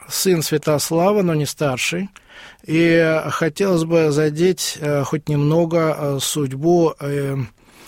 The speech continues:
его, э, старшего сына, первенца Ярополка. Он фактически остался на княжении в Киеве после, а, отъезда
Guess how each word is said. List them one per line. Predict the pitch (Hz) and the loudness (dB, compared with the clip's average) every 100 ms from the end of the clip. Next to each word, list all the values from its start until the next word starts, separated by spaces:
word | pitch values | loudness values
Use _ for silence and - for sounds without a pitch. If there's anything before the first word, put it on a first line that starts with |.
| - - - - - - | -20 -20 -20 -20 -20 -8
его, | 135 147 147 165 170 151 139 | -2 0 2 2 2 0 -4
э, | 147 151 147 139 131 - - 131 | -6 -2 -2 -2 -4 -8 -10 -8
старшего | - - 226 - 147 | -6 2 2 2 -2
сына, | 127 139 127 | -4 -4 -6
первенца | - 170 139 127 | -2 0 0 -2
Ярополка. | 147 165 - 143 123 127 120 - - - | -2 -2 0 0 0 -10 -12 -16 -16 -2
Он | 175 196 185 170 151 | 2 2 2 2 -2
фактически | 139 - 160 139 196 175 185 - | -10 -4 -4 -2 -4 -2 -4 -2
остался | 180 160 139 - 160 147 - 147 131 | -2 -2 -4 -2 0 0 -2 -4 -2
на | 147 | -4
княжении | 143 151 143 147 139 | -4 -2 0 0 -2
в | - | -6
Киеве | - 143 135 127 | -6 -4 -2 -4
после, | - 139 - 135 123 - - - - - - - | -4 -4 -4 -4 -6 -12 -20 -18 -16 -16 -18 -8
а, | 135 139 139 | -2 2 2
отъезда | 160 147 165 160 131 135 135 127 | 0 -2 2 2 2 -2 -2 -2